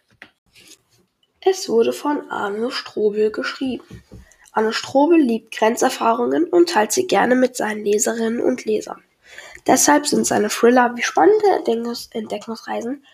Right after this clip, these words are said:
zu den dunklen Winkeln der menschlichen Seele und machen auch vor den größten Urängsten nicht Halt. Seine Themen spürt er dabei meist im Alltag auf und erst wenn ihn eine Idee nicht mehr loslässt und er den Hintergründen sofort mit der Hilfe seines Netzwerks aus Experten auf den Grund gehen will,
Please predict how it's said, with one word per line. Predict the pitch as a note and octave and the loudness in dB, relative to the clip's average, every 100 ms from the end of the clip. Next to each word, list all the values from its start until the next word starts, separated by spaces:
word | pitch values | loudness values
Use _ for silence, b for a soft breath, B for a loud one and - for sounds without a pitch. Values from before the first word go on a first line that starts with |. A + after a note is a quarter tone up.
| b | b
zu | - | -4
den | E4 C4 A3+ | 0 0 -2
dunklen | G#3+ - G#3 G#3 | -6 -8 -10 -6
Winkeln | G#3 - B3 C#4 | -8 -6 -8 -4
der | C4+ | -4
menschlichen | A3 - A3+ A3+ A#3+ | -6 -8 -10 -4 -4
Seele | A3+ A3 G#3+ A#3+ B B B B | 4 4 6 0 B B B B
und | - C4 | 4 6
machen | B3+ B3 C4 | 6 6 2
auch | A#3+ | 2
vor | - - | 0 0
den | D4 | 0
größten | C4 F4 - - C#4+ - | 2 2 2 0 2 2
Urängsten | G#3+ - A3 - - | 2 -2 -8 -10 -10
nicht | - - - | -12 -12 -12
Halt. | - - - _ _ b b b b | -16 -18 -20 _ _ b b b b
Seine | - G#3 G#3 | -4 -2 0
Themen | - C4 C4 C#4 C#4 C#4 | 2 4 6 4 2 0
spürt | C#4+ - D4 | 0 2 2
er | C4+ | 2
dabei | G3+ A3+ | 2 2
meist | G#3+ G#3+ C#4 C#4+ | 2 4 2 0
im | A3 | -2
Alltag | G#3 A3+ A3+ - | -2 -4 -6 -4
auf | - F#3+ - B B B | -2 -2 -4 B B B
und | - A#3+ | -2 0
erst | - - - | 2 2 2
wenn | A#3+ A#3+ | 0 0
ihn | |
eine | - A#3 | -2 -2
Idee | - A#3 A3+ A3 | -2 -4 -4 -2
nicht | C#4 - | -4 4
mehr | E4 | 4
loslässt | C4+ C4+ - C4 C4+ - | 6 4 2 -2 -2 6
und | E4+ | 6
er | D#4+ | 6
den | A#3+ | 0
Hintergründen | - - B3 B3 - B2+ | -4 -8 -4 -4 -6 -10
sofort | A3 - - F4 - | -12 -6 4 4 6
mit | G#4 | 2
der | F#4 | 2
Hilfe | D4 C4+ C4+ | 2 2 0
seines | A#3 G#3 A3 | -2 -2 -2
Netzwerks | A3+ A3+ G#3 G#3 - - | -8 -6 -6 -6 -10 -16
aus | - A#3+ | -14 -14
Experten | - - A3+ A3+ - | -16 -2 0 0 -2
auf | F3+ | -8
den | - - | -8 -2
Grund | B3+ A#3+ - | 0 0 2
gehen | A#3+ A3+ | 2 2
will, | A3 A3+ | 4 2